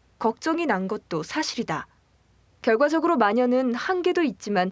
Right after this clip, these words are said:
앞서 언급한 두 영화보다는 다행스러운 모습을 보여줬다. 먼저 스토리텔링의 완급 조절에서 아쉬움을 준다. 차라리 파트 원이라고 쓰지 말고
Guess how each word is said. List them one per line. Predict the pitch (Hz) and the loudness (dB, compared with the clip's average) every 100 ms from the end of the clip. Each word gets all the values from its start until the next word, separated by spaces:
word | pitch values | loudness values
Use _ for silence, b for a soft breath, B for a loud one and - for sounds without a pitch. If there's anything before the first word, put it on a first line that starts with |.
| _ | _
앞서 | 180 190 - 240 | -2 -2 0 0
언급한 | 196 202 254 226 | 2 -2 -2 -2
두 | - 220 | -4 -2
영화보다는 | 196 175 208 214 208 190 196 190 | 0 2 0 0 0 0 0 -2
다행스러운 | - 226 226 302 - 320 277 | -4 -2 -2 -2 -2 -2 -2
모습을 | 180 - 175 | -4 -4 -2
보여줬다. | 220 214 190 - 123 - _ _ | 0 2 0 -4 -6 -6 _ _
먼저 | - 202 196 247 220 | -2 0 2 2 2
스토리텔링의 | 190 - 349 349 359 320 294 285 | 0 0 0 2 0 0 2 2
완급 | 180 185 254 | 2 0 -4
조절에서 | 254 269 262 233 202 180 196 | -4 -2 0 0 0 -2 -2
아쉬움을 | 180 185 277 269 233 | -4 -4 -4 0 -2
준다. | - 175 - - _ _ | -2 -6 -6 -12 _ _
차라리 | - 349 320 311 330 | 0 2 4 2 0
파트 | - 392 - | -2 -4 0
원이라고 | 359 190 185 240 240 | 2 2 4 2 2
쓰지 | 262 285 277 | -2 -4 0
말고 | 202 170 214 262 | 2 0 -2 -4